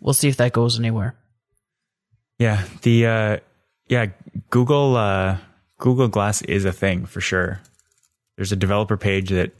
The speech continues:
Speaker 2: works. I'm just trying to find the actual, like, buy it page.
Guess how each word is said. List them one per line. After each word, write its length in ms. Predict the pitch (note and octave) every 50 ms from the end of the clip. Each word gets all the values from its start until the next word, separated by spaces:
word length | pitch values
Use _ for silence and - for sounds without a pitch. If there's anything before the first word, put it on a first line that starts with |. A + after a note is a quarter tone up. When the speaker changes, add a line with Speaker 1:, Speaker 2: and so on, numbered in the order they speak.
| _ _ _ _ _ _
Speaker 2:
works. 440 | - G2+ F#2+ F#2+ G2 - - - - - _ _ _ _ _ _ _ _ _ _ _ _ _ _ _ _ _ _ -
I'm 80 | -
just 140 | G2+ F#2 -
trying 140 | - G2 -
to 40 | G2
find 220 | - - F2 F2+ F#2
the 40 | F2 -
actual, 460 | F#2+ - - F2+ F2 E2 - - - - _ _ _ _
like, 300 | - - - - - - _ _ _ _ _ _ _ _ _
buy 300 | A2 G2 - F#2+ F#2 F#2
it 220 | F#2+ F2 E2+ - -
page. 500 | - F#2 F2 F2 F2+ F2+ - - -